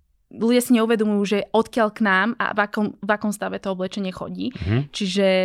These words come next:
Speaker 1: že to je taká druhá stránka toho ešte všetkého.
Speaker 2: Keď sme možno ako keby, že pri tom sekači, teraz ma tak napadlo, že využívaš niekedy aj také, že Bazaoš alebo nejaký marketplace, Facebook, alebo tak, že keď si chceš kúpiť niečo ako keby,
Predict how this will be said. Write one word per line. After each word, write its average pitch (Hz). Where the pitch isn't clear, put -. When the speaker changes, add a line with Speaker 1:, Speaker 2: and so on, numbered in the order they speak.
Speaker 1:
že 190
to -
je 202
taká 202
druhá 196
stránka 180
toho 180
ešte -
všetkého. -
Speaker 2:
Keď 98
sme 110
možno 104
ako 104
keby, 101
že 98
pri 92
tom 104
sekači, -
teraz 92
ma 92
tak 92
napadlo, 92
že 82
využívaš 98
niekedy 95
aj 87
také, 92
že 87
Bazaoš 92
alebo 85
nejaký 85
marketplace, 90
Facebook, 90
alebo 90
tak, 98
že 92
keď 95
si -
chceš -
kúpiť 101
niečo 92
ako 95
keby, 95